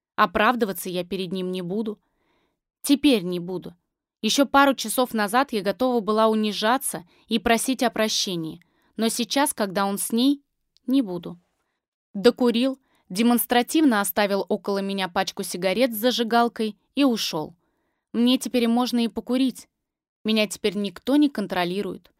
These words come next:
никто обо мне не заботится, я никому не нужна. Вот что он сказал мне этим действием. И от этого больнее в тысячу раз, чем от слов.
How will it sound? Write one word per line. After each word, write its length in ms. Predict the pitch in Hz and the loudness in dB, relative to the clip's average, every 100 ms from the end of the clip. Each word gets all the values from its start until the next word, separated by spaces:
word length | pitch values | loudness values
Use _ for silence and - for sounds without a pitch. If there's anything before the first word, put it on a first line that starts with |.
| _ - | _ -6
никто 360 | 208 - 294 | -6 0 4
обо 240 | 262 170 180 | 4 2 -4
мне 180 | 185 180 | -4 -6
не 140 | 180 | -4
заботится, 720 | 180 175 240 277 214 - 202 _ _ _ - | -4 -2 -2 -2 -6 -8 -12 _ _ _ -6
я 160 | 214 | -2
никому 380 | 226 220 226 220 | -2 -2 -2 -2
не 140 | 214 214 | -2 -4
нужна. 440 | 214 202 214 202 _ _ _ _ _ _ _ _ _ | -6 -6 -8 -10 _ _ _ _ _ _ _ _ _
Вот 240 | 208 302 - | 4 4 4
что 160 | 233 | -2
он 100 | 214 | -4
сказал 440 | - 220 196 262 269 | -2 -4 0 2 2
мне 200 | 220 208 | 0 -2
этим 400 | 220 - 220 208 | -4 -4 -4 -4
действием. 680 | 202 170 - 170 160 - _ _ _ _ _ _ | -4 -6 -8 -12 -14 -14 _ _ _ _ _ _
И 100 | 226 | 0
от 200 | 240 240 | 0 2
этого 320 | 285 269 196 175 | 0 2 -2 0
больнее 520 | 190 196 214 247 202 | -2 -2 0 0 -2
в 100 | - | -4
тысячу 440 | 226 220 196 208 | -6 -6 -6 -4
раз, 240 | 202 240 - | -2 -2 -4
чем 220 | 220 202 | -6 -4
от 120 | 208 | -6
слов. 420 | - 175 160 _ | -6 -8 -10 _